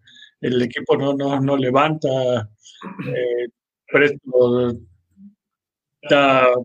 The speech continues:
uno o dos cuartos muy buenos, otros muy malos, eh, volvió a perder balones este juego pasado, un, un fumble que cometió y al final un pase interceptado.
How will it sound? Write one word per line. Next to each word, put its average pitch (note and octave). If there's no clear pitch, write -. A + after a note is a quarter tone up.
uno D3
o C#3
dos C#3
cuartos C#3+
muy C#3+
buenos, E3
otros C#3
muy C#3
malos, E3+
eh, B2+
volvió B2+
a C3+
perder C3
balones C3
este A2+
juego A#2+
pasado, C#3
un, B2
un C#3
fumble C3
que G#2
cometió D#3
y D3
al A2
final B2
un A#2+
pase A#2+
interceptado. D3+